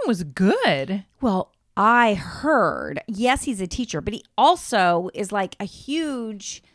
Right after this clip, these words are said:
Speaker 2: uh, performer. Like, he performs at piano bars. So he's a
Speaker 1: Oh,
Speaker 2: performer.
Speaker 1: well,
Speaker 2: They just like to
Speaker 1: okay.
Speaker 2: say he's a teacher.
Speaker 1: So they downplay his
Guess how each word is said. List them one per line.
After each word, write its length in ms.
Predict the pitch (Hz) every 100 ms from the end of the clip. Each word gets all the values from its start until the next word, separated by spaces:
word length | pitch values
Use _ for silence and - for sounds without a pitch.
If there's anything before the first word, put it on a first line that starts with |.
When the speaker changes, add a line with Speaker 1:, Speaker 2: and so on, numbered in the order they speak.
| _ _ _
Speaker 2:
uh, 240 | 196 185 175
performer. 460 | - 220 294 233 269
Like, 180 | 196
he 100 | 247
performs 580 | - 214 196 - 262 240
at 120 | 220
piano 440 | 160 190 180 262 208
bars. 460 | 147 139 - - -
So 180 | - 302
he's 340 | - 370 370 -
a 220 | 254 233
Speaker 1:
Oh, 20 |
Speaker 2:
performer. 960 | 233 214 190 190 180 208 185 143 156 95
Speaker 1:
well, 100 | -
Speaker 2:
They 140 | 226
just 140 | 226 196
like 160 | 220
to 60 | 190
Speaker 1:
okay. 160 | 127 131
Speaker 2:
say 280 | 180 165 165
he's 300 | 165 165 160
a 60 |
teacher. 420 | 143 190 - - -
Speaker 1:
So 160 | - 196
they 160 | 185
downplay 640 | 175 180 175 180 - 170 165
his 300 | 165 165